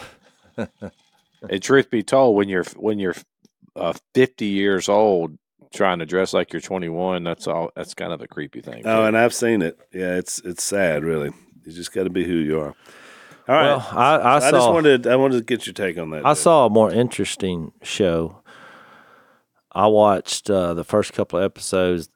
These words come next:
Speaker 3: Uh, The Chosen has a, I guess they have a, uh, spinoff, I guess. It's called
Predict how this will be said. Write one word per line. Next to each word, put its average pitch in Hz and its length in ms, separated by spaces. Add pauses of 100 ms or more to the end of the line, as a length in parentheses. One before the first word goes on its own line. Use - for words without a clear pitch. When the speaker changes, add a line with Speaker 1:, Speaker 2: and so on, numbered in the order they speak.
Speaker 3:
Uh, 85 260
The 90 140
Chosen 113 540
has 92 300
a, 71 340 (360)
I 90 60
guess 98 220
they 85 160
have 85 240
a, 78 260
uh, 69 360 (840)
spinoff, 156 600
I 160 100
guess. 165 460 (880)
It's 104 240
called 104 580